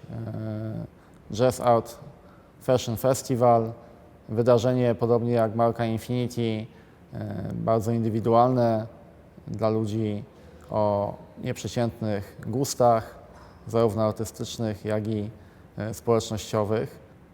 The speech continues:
Marka Infinity, która w indywidualny sposób, e, pozwala realizować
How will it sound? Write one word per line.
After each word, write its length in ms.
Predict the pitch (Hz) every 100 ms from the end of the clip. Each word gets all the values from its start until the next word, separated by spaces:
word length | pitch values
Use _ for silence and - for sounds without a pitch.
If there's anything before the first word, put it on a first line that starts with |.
| -
Marka 300 | - 147 165
Infinity, 540 | 147 131 156 151 127 117
która 300 | - 123 117
w 80 |
indywidualny 640 | 120 120 120 127 143 139 131
sposób, 680 | - 139 127 135 127 - 127
e, 40 | 120
pozwala 480 | - 113 120 127 127
realizować 960 | 123 123 120 127 120 117 - - -